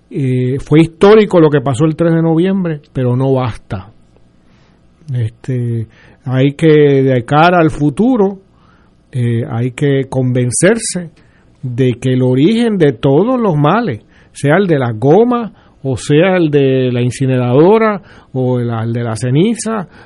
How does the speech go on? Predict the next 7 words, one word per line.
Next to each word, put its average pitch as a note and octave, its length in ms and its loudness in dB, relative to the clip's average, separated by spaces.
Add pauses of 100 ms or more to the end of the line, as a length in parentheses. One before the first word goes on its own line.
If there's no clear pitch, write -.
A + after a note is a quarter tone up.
(100)
o C3 200 -4
lo B2+ 140 -2
que A#2 160 -8
sea, F#3+ 420 0 (460)
es D3+ 500 -4 (540)
las C3+ 320 -2 (120)
personas F#3+ 680 -2